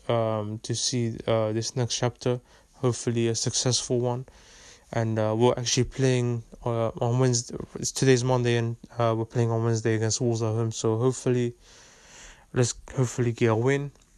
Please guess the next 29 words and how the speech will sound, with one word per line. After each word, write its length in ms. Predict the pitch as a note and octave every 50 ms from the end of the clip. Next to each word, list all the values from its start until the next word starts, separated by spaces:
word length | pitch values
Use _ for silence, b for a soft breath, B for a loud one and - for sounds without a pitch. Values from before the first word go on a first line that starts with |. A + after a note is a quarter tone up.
| - - B3+ -
Uh, 240 | B2 A#2+ A#2 A2+ A2+
but 220 | A2+ A#2 A2+ - -
yeah, 200 | D#3+ A#2+ A2+ G#2+ - - -
we'll 100 | B2+ A#2
see. 320 | G#2+ - - C3 A2+ G#2+ - _ _ -
Um, 560 | - A#2 A2+ A2 A2 G#2+ G#2+ G#2 G#2 A2 A2+ - _ _ _ _ _ _ _ _ - _ _ _ _ _ - - - - _ _ _ _ _ -
so 320 | - - - - C3 A#2+ B2+
yeah, 200 | C#3+ D3+ C#3+ C3 D3+ -
anyway, 300 | D3+ D3+ D#3 D3+ D3 C#3
guys, 160 | C3+ C3 C3
I'm 100 | C3+ B2+
gonna 80 | B2+ C3+
end 100 | C#3+ D3
the 40 | C#3+
episode 300 | - - - D3 C3+ -
here. 280 | - C#3 C3+ C3 C3+ C3 B B B B B B B B B B B B B B B B _ - -
Uh, 300 | C3 B2 A#2+ A#2 A#2 - - - _ _ _ _ -
hope 300 | - C#3+ D3+ - - -
you 60 | D#3+
have 120 | D3 C3+
an 100 | C#3 C3
amazing 400 | C3 C3+ C3+ C3+ C3 C3 B2+ B2
day, 300 | B2 B2+ B2+ B2+ B2+ B2 -
have 100 | B2+ B2+
an 60 | B2+ B2+
amazing 400 | B2+ C3 C3 B2+ B2 B2+ B2+ B2
week, 280 | B2+ C3 B2+ - - - - - - - _ _ _ b b b b b b b b b
and, 320 | - C#3 B2+ B2 A#2+ A2+ B2+
um, 560 | A#2+ A#2+ A#2+ A#2+ A#2 A2 A2+ A2+ A2+ A#2